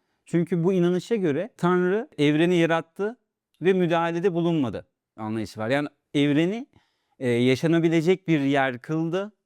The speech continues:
İnsan, hayvan, bitki, bütün bunları yarattı. Bir program, e, çerçevesinde ve bu işleyiş devam ediyor. Bundan dolayı deizmde,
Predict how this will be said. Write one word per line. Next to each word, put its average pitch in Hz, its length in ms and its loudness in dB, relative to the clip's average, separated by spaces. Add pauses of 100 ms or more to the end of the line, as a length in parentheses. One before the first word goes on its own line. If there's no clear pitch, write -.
(180)
İnsan, 127 600 -4
hayvan, 117 520 -2
bitki, 117 380 -2
bütün 156 320 2
bunları 131 480 4
yarattı. 151 680 -2 (420)
Bir 131 180 0
program, 131 600 0 (320)
e, 113 400 -8 (280)
çerçevesinde 127 1040 -2 (460)
ve 190 180 4 (200)
bu 156 300 2
işleyiş 214 460 0
devam 180 340 4
ediyor. 107 260 -6 (560)
Bundan 185 340 2
dolayı 165 360 2
deizmde, 175 720 0